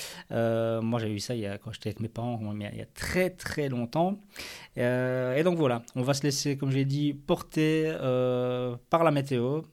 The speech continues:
Ce qui est sûr, c'est que là, on a juste réservé ça, c'est quatre nuits en Bretagne jusqu'à, donc jusqu'à jeudi prochain.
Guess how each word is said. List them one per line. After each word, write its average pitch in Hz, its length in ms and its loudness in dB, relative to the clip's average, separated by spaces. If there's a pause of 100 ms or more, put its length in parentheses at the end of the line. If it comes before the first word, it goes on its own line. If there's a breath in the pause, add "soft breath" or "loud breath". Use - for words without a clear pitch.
(120)
Ce - 100 -8
qui 165 80 2
est 147 60 4
sûr, 156 200 2
c'est 143 120 0
que 139 100 0
là, 135 100 6
on 120 120 4
a 113 60 0
juste 131 160 2
réservé 123 260 2
ça, 135 260 2
c'est 139 200 -4
quatre 135 240 -2
nuits 135 100 2
en 127 80 2
Bretagne 127 340 0
jusqu'à, 120 640 -4
donc 113 200 -2
jusqu'à 135 280 -2
jeudi 123 240 -2
prochain. 123 420 -6